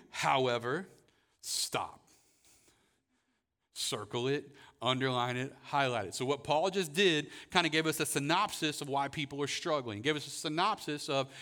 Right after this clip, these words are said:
if you're dealing with this and you're dealing with this, this might be why you're dealing with this. He gave a synopsis of unsaved people do this, Christians do this. You should focus on the Spirit, not on the flesh. Good thing we're not under condemnation,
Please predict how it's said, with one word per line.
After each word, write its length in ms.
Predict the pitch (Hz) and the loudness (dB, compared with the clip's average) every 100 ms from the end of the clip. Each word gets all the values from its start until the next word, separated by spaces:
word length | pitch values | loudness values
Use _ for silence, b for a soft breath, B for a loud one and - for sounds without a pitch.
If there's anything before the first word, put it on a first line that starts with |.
| B | B
if 120 | 135 127 | -4 -2
you're 80 | |
dealing 260 | 135 156 196 | -2 0 0
with 100 | 190 | 2
this 160 | 190 185 | 2 0
and 80 | |
you're 80 | 117 | -4
dealing 240 | 135 175 165 | -2 0 0
with 80 | |
this, 180 | 160 165 | 0 0
this 160 | 139 135 | -2 -4
might 140 | 139 | -2
be 60 | 143 | -2
why 120 | 135 | -2
you're 140 | 131 | -4
dealing 220 | 131 127 123 | -4 -4 -6
with 100 | 120 | -6
this. 140 | 95 | -6
He 60 | 131 | -2
gave 140 | 147 | -2
a 60 | 151 | -2
synopsis 580 | 160 175 202 - 175 | -2 2 2 0 -4
of 180 | 151 143 B B - 147 | -2 -4 B B -6 4
unsaved 500 | 170 196 208 196 190 | 4 4 0 0 0
people 240 | 202 196 | -2 -2
do 140 | 190 180 | -2 2
this, 280 | 165 165 | 2 2
Christians 540 | - - 143 - 147 135 | -4 -4 -4 -2 -6 -4
do 160 | 143 | -4
this. 380 | 131 117 98 - | -2 -4 -4 -6
You 80 | 131 | -4
should 180 | 120 110 B - | -4 -6 B -18
focus 500 | - 143 156 180 - | -2 0 0 -2 -2
on 100 | 185 | -4
the 100 | 190 | -4
Spirit, 400 | - 151 151 127 | -6 -4 -4 -4
not 320 | 135 160 165 | 0 2 2
on 80 | 170 | 0
the 100 | 165 | -4
flesh. 420 | 160 156 151 - B B 117 | 0 2 2 -4 B B -4
Good 240 | 117 165 160 | 0 0 0
thing 200 | 185 185 | -2 0
we're 80 | |
not 160 | 180 185 | 0 0
under 160 | 190 190 | -2 -4
condemnation, 840 | 196 190 196 196 185 - 190 | -2 -2 -4 -4 -6 -6 -6